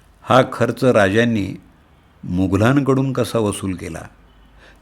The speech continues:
त्याची ही गमतीशीर हकीकत आहे आणि गनिमी काव्याचं एक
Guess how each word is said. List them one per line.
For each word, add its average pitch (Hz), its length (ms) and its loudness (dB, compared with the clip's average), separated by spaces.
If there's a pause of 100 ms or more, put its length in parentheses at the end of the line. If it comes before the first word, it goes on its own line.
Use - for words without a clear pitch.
(100)
त्याची 104 260 -4
ही 107 140 -2
गमतीशीर 98 720 -4
हकीकत 80 480 -10
आहे - 240 -18 (680)
आणि 104 380 2 (680)
गनिमी 160 380 6
काव्याचं 107 640 0 (400)
एक 113 220 -2